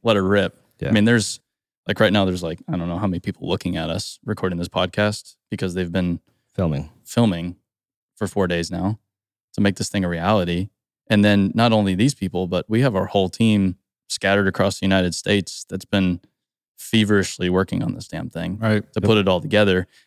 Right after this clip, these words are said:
Speaker 1: And there has been a lot of anxiety
Speaker 2: Yeah.
Speaker 1: because no one knows that this is gonna work. There's no data. There's no, th-, there is, we're, we wouldn't be doing it if we weren't extraordinarily confident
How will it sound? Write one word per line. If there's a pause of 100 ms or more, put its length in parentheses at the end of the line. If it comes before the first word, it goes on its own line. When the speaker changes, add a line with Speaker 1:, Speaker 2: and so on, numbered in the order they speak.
Speaker 1:
And (760)
there
has
been
a
lot
of
anxiety (420)
Speaker 2:
Yeah.
Speaker 1:
because (500)
no
one
knows
that
this
is
gonna
work. (340)
There's
no
data.
There's
no, (120)
th-,
there
is,
we're,
we
wouldn't
be
doing
it
if
we
weren't (120)
extraordinarily
confident